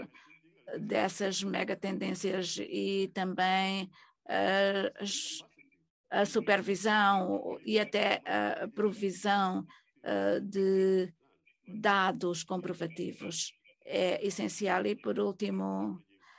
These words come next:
a alavancagem das parcerias é extremamente importante,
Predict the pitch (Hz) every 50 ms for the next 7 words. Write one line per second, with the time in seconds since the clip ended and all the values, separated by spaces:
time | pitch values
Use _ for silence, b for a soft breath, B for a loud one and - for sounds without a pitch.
0 | b b - - 185 190 196 196 202 220 214 208 214 208 214 220 - - 214 -
1 | - - 202 196 190 - 208 208 196 - 233 226 254 254 220 208 214 196 196 190
2 | - 214 214 214 220 220 214 - - - 196 - 208 208 - - 220 202 208 185
3 | 170 170 175 185 196 196 190 170 165 - - b b b b _ _ - 180 170
4 | 202 208 208 196 - - 240 247 233 214 196 190 202 202 196 185 214 202 190 196
5 | 202 - - - 190 180 180 180 180 170 165 - 202 170